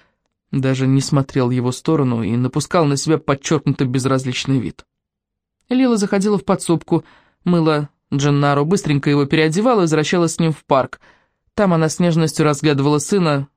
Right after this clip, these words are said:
стараясь найти в его личике черты Нино и размышляя, дошло ли до Стефана то, в чём она безрезультатно пыталась ему признаться. Впрочем, она не слишком на этом зацикливалась, её дни текли спокойно,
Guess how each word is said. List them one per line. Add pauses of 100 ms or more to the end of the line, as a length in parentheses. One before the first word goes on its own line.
(180)
стараясь
найти
в
его
личике
черты
Нино (400)
и
размышляя,
дошло
ли
до
Стефана
то,
в
чём
она
безрезультатно
пыталась
ему
признаться. (1500)
Впрочем,
она
не
слишком
на
этом
зацикливалась,
её
дни
текли
спокойно,